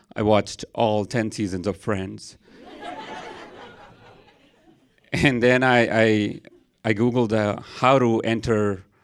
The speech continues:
United States of America. And a lot of, um, articles showed up on how to cross the border from Mexico. <laughs>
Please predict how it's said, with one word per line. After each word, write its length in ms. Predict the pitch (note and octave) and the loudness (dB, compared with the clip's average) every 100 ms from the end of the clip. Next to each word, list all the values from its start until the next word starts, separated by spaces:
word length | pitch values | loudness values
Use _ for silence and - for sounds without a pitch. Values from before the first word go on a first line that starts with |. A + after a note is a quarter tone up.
| _ - | _ -8
United 340 | G#2+ G#2+ G2 | -4 -2 -2
States 240 | - G2+ | -2 -4
of 80 | G#2 | -4
America. 560 | G2+ A2 G#2+ - G#2 C3 _ _ _ _ _ _ _ _ _ - | -4 -4 -4 -6 -12 -14 _ _ _ _ _ _ _ _ _ -8
And 120 | G#2 | -4
a 80 | G#2 | 0
lot 220 | A#2 C#3+ | 2 2
of, 340 | C#3 - - | 0 -4 -2
um, 420 | A#2 G2 F2+ F#2+ - | 0 0 -2 -8 -4
articles 420 | A2+ A2+ A2 G#2 | 0 2 0 -2
showed 280 | - A2+ F#2+ | 0 0 2
up 180 | F#2 F2+ - _ _ _ | 0 -4 -10 _ _ _
on 120 | - | -8
how 160 | G#2 A#2 | 0 2
to 80 | A2 | 2
cross 260 | - G#2+ | 2 0
the 80 | G2 | 2
border 340 | F#2+ G2+ G2 F#2 | 2 2 2 -2
from 200 | - G2 | -4 -4
Mexico. 580 | G#2 - - - A2+ | -6 -8 -10 -12 -12
<laughs> 40 | - | -18